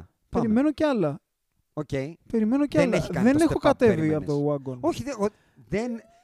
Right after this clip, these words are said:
Speaker 2: Να
Speaker 1: όταν είμαι
Speaker 2: θυμίσω,
Speaker 1: ειρωνικός και πάω να σε στριμώξω, το ξέρω.
Speaker 2: να θυμίσω
Speaker 1: Εδώ
Speaker 2: ότι
Speaker 1: δεν πάω
Speaker 2: εγώ
Speaker 1: να
Speaker 2: για
Speaker 1: σε
Speaker 2: αυτό το
Speaker 1: στριμώξω.
Speaker 2: παίκτη έχω πει ότι πιστεύω ότι είναι All-Star.
Speaker 1: Perennial.
Speaker 2: Perennial
Speaker 1: Ναι.
Speaker 2: All-Star. Και μένω σε αυτή την άποψη.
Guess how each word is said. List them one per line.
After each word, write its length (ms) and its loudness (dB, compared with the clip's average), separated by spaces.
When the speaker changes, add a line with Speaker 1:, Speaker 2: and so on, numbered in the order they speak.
Speaker 2:
Να 140 0
Speaker 1:
όταν 240 2
είμαι 160 2
Speaker 2:
θυμίσω, 300 6
Speaker 1:
ειρωνικός 340 8
και 120 -12
πάω 120 -6
να 60 -8
σε 120 -8
στριμώξω, 480 -8
το 100 -10
ξέρω. 200 2
Speaker 2:
να 100 4
θυμίσω 540 2
Speaker 1:
Εδώ 80 4
Speaker 2:
ότι 100 4
Speaker 1:
δεν 100 6
πάω 100 4
Speaker 2:
εγώ 40 8
Speaker 1:
να 60 6
Speaker 2:
για 80 4
Speaker 1:
σε 80 0
Speaker 2:
αυτό 140 2
το 60 -2
Speaker 1:
στριμώξω. 220 0
Speaker 2:
παίκτη 80 0
έχω 200 0
πει 160 -4
ότι 320 0
πιστεύω 340 -6
ότι 120 -4
είναι 160 -4
All-Star. 420 -2
Speaker 1:
Perennial. 680 -2
Speaker 2:
Perennial 480 -2
Speaker 1:
Ναι. 40 0
Speaker 2:
All-Star. 460 0
Και 220 0
μένω 260 2
σε 80 0
αυτή 120 -2
την 200 -6
άποψη. 440 -4